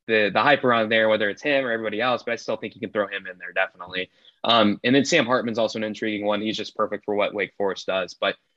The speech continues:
if you have an elite quarterback, I think you're gonna be a good team. And I think you go back, you know, kinda like what I was saying, just the,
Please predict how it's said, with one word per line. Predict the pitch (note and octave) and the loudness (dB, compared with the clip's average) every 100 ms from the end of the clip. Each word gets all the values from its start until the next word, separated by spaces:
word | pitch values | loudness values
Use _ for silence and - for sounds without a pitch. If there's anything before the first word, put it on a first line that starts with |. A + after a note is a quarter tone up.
| - | -2
if | C3 F#3 | 0 4
you | |
have | F#3 | 6
an | D3 | 6
elite | C3+ G#2+ | 4 4
quarterback, | C#3+ A2+ G#2 G2+ - _ - | 2 2 2 0 -2 _ -4
I | A2+ | -4
think | - A2 | -4 -8
you're | A2 | -4
gonna | G2+ G#2+ | 0 0
be | F#2+ G#2+ G#2+ G2+ _ _ _ - | 0 2 2 0 _ _ _ -4
a | A#2+ | 0
good | A#2 A2 | 2 2
team. | - B2 G#2 | 2 -2 -2
And | G2+ | -4
I | G2 | -6
think | A#2 G#2+ - | -2 -4 -2
you | G#2 | 2
go | A2 | 4
back, | G2+ G#2 G2+ - | 6 4 2 -2
you | G#2+ | -6
know, | G#2 | -2
kinda | B2+ | 2
like | A#2 A2 | 2 2
what | |
I | G#2 | 0
was | - | 0
saying, | A2+ G#2+ | -4 -4
just | A#2 - | -6 -4
the, | A2 G#2+ | -2 -2